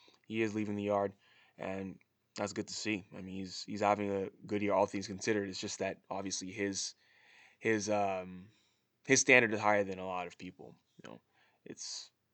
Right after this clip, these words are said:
yeah, that's, that's what happens when you're that good. But Cardinals get a two nothing victory over the Reds,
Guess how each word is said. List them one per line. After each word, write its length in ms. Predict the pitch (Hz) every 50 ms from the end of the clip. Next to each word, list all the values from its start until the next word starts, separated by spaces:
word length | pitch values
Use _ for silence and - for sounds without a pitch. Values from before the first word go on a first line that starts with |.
| _ _ _ _ _ _ _ _ _ _ _ _ _ -
yeah, 160 | - - - - - -
that's, 160 | 101 101 -
that's 240 | - 120 107 - -
what 100 | 120 113
happens 300 | 123 117 113 - 104 98
when 100 | 104 98
you're 100 | 98 95
that 180 | 92 80 - -
good. 160 | - 76 69 _ _ _ _ _ _ _ _ _ _ _ _ _ _ _ _ _ _ - _ _ -
But 220 | 120 98 - - -
Cardinals 560 | 123 123 147 147 143 135 131 127 - - - -
get 180 | 107 110 113 107
a 40 | 101
two 200 | - - 127 120
nothing 340 | 113 113 110 - 113 107 101
victory 480 | 101 110 107 - - 110 104 104 101 _ _ _ _ _ _ _ _ _ _ _ _ _ _ _ _ _ -
over 240 | - 110 101 101 101
the 80 | 101
Reds, 360 | 104 107 104 98 - - -